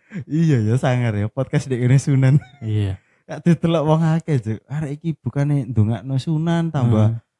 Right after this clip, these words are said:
Speaker 1: ngecewes ae.
Speaker 2: Ngecewes ae, iya.
Speaker 1: Gak jelas sih. Ngonten koyo gak ngonten.
Speaker 2: Iya.
Speaker 1: Diarani gak ngonten kok. Yo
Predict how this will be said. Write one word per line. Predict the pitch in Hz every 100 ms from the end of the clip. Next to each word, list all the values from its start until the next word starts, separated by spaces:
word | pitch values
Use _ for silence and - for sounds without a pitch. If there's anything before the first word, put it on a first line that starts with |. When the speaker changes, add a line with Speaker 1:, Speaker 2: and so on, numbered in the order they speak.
| _ -
Speaker 1:
ngecewes | 151 - 165 156 160 156 180
ae. | 175 170
Speaker 2:
Ngecewes | 160 147 147 151
ae, | 175 120
iya. | 107 139 120
Speaker 1:
Gak | 117 110
jelas | 131 113 98 95
sih. | - 92 _ _ -
Ngonten | 139 139 147 139
koyo | 147 135
gak | 147 131
ngonten. | 120 147 196 190 196 196 202 -
Speaker 2:
Iya. | 123 113 104 -
Speaker 1:
Diarani | - 131 131 135 143
gak | 139 135
ngonten | 135 135 143 135
kok. | 139 - _ _ _ _
Yo | 160 139 156 139